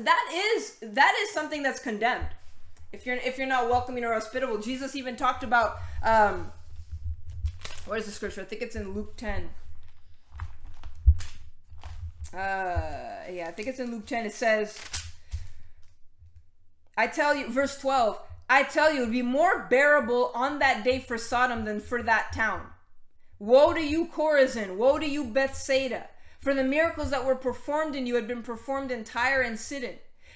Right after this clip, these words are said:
that they would have repented long ago, sitting in sackcloth and ashes. But it will be more bearable for Tyre and Sidon at the judgment than for you.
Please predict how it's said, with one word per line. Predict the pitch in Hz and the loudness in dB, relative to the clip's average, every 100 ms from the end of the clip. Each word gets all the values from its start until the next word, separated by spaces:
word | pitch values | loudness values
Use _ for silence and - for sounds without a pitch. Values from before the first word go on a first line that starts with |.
| - | -8
that | 240 | 0
they | 277 | 2
would | 285 | 4
have | 269 233 | 4 2
repented | - - 285 277 262 | -2 -2 -2 -2 -4
long | 233 240 269 262 | -2 -2 0 0
ago, | 240 247 233 - - - - | 0 0 -2 -8 -14 -16 -8
sitting | - 277 285 | -2 -2 0
in | 262 | -2
sackcloth | 226 269 269 269 262 262 240 | 0 2 2 2 -2 -2 -2
and | 214 | -2
ashes. | 214 254 - - - - - - - - | 0 0 -4 -8 -14 -16 -16 -16 -18 -6
But | 220 254 | 2 2
it | |
will | 269 | 2
be | 247 | 0
more | 240 254 302 339 254 | -2 0 0 0 2
bearable | 277 311 294 220 175 - - - - - - | 6 6 6 2 -2 -8 -16 -20 -20 -20 -18
for | - 254 | 0 0
Tyre | 254 277 277 311 | 0 2 6 6
and | 285 262 | 4 0
Sidon | - 302 254 233 | -4 -4 -2 -2
at | 226 | -2
the | 233 | -4
judgment | 208 247 254 254 233 | 0 0 0 -2 -4
than | 233 | -6
for | - 202 | -4 -6
you. | 202 226 175 | -6 -6 -8